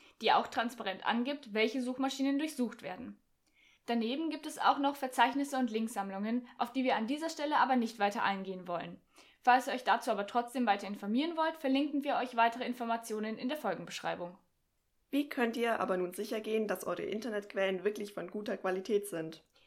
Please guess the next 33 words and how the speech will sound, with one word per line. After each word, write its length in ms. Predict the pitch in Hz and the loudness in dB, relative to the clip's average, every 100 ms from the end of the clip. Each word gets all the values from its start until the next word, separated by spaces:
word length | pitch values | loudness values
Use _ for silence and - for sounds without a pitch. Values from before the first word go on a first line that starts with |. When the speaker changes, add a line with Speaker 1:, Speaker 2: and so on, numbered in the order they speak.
| _ - | _ 2
Speaker 1:
Dafür 380 | 269 302 330 285 | 2 2 2 4
haben 180 | 269 | 6
wir 120 | 269 247 | 4 2
euch 160 | 247 | 2
wieder 240 | 262 269 190 | 4 6 6
einige 360 | 233 233 240 | 4 0 -2
Kriterien 540 | 226 - 247 254 277 277 | -4 -2 0 2 2 0
anhand 300 | 247 240 233 | -2 -4 -6
von 120 | 208 | -2
Fragestellungen 840 | - 214 240 - 233 226 220 220 | 4 4 4 0 -2 -2 -2 -6
zusammengestellt, 800 | - 202 214 262 302 - 285 285 | -6 0 2 2 0 0 2 2
an 100 | 254 | 0
denen 300 | 247 247 269 | 2 2 2
ihr 140 | 220 254 | 2 0
euch 140 | 269 - | -2 -2
orientieren 580 | 233 269 277 233 180 196 | 0 2 0 -2 -6 -8
könnt. 320 | 185 - - _ _ _ _ _ _ - | -12 -14 -18 _ _ _ _ _ _ 0
Speaker 2:
Findet 300 | 269 294 233 | 2 2 0
ihr 240 | 226 - | 2 2
einen 240 | 185 180 | 0 0
Urheber 680 | 180 214 240 233 233 233 - | 0 -2 0 -2 2 2 0
und 140 | 185 190 | -2 -4
erscheint 340 | 190 190 180 | -2 -2 -2
dieser 200 | 185 175 | -4 -8
vertrauenswürdig? 920 | 180 - 165 170 - 208 240 320 - _ _ _ _ _ - | -8 -4 -4 -4 -4 -2 -2 -6 -12 _ _ _ _ _ 0
Speaker 1:
Welche 300 | 269 311 - | 2 2 0
Zielgruppe 560 | 349 349 233 226 202 | 0 2 0 -2 -2
wird 160 | 190 - | -4 -4
angesprochen 580 | 185 196 - 190 196 - | -6 -6 -6 -6 -6 -6
und 140 | 214 | -4
mit 160 | 214 208 | 0 2
welcher 240 | 233 254 | 2 0
Intention? 600 | 233 233 - 254 226 | -4 -6 -4 0 0